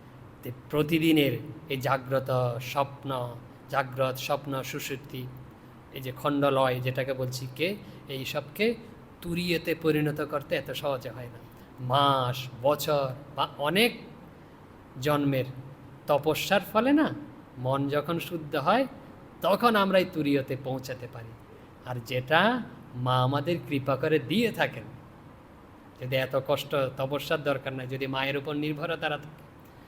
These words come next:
যদি ভগবানের উপর নির্ভরতা থাকে না, "আমি দিনহীন, নির্ভর, তোমার উপর নির্ভর, আমার অকিঞ্চন, আমার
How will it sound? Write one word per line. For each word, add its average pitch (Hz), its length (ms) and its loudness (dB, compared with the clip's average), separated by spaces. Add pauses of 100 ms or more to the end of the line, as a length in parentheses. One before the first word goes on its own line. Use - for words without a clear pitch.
(340)
যদি 139 180 -2 (520)
ভগবানের 160 440 2
উপর 160 140 0
নির্ভরতা 156 500 0
থাকে 196 220 0
না, 226 180 -2 (380)
"আমি 185 200 0
দিনহীন, 165 680 2
নির্ভর, 156 500 2 (140)
তোমার 160 260 -2
উপর 170 180 -2
নির্ভর, 139 320 -4
আমার 165 340 -2
অকিঞ্চন, 170 640 -2
আমার 165 180 -4